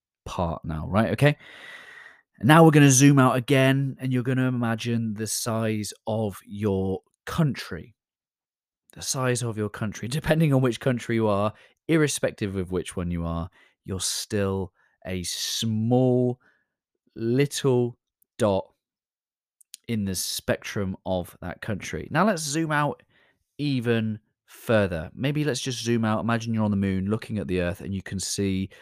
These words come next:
the Earth in all its glory. The, the green, the blue, the clouds, the, uh, ice cap, the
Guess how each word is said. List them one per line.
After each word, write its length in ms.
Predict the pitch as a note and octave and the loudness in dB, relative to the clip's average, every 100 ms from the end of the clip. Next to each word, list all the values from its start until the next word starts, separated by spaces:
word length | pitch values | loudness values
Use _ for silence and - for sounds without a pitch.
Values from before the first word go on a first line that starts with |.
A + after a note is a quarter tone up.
| _ - | _ -10
the 140 | E2+ | -2
Earth 320 | F#2 F#2 F#2+ | 0 0 -2
in 120 | F#2 | -4
all 160 | F2+ F#2 | -4 -4
its 160 | F2 - | -6 -10
glory. 580 | - E2+ E2 E2 E2 - - _ - | -8 -6 -4 -4 -8 -12 -20 _ -12
The, 360 | D#2+ E2 D2+ - _ _ | -8 -6 -8 -12 _ _
the 100 | - - | -16 -12
green, 600 | F#2+ A#2+ B2 A2+ A2+ G#2 | -6 -2 0 0 0 -2
the 80 | F2+ | -4
blue, 520 | - A#2 A2+ G#2+ G#2 | -4 0 2 0 -2
the 100 | F#2 | -6
clouds, 720 | - A#2 G#2+ G#2 G#2 G2 - - - - - - _ _ | -6 -4 -2 -2 -2 -6 -10 -12 -20 -20 -20 -20 _ _
the, 320 | F2 F2 F2 E2+ | -10 -8 -6 -8
uh, 80 | D#2 - | -10 -8
ice 240 | A#2 A2+ | -6 -6
cap, 380 | - B2 A#2 - - _ _ _ _ _ _ _ _ _ _ _ _ _ _ _ _ _ _ - | -6 -4 -4 -8 -20 _ _ _ _ _ _ _ _ _ _ _ _ _ _ _ _ _ _ -10
the 160 | A#2 | -10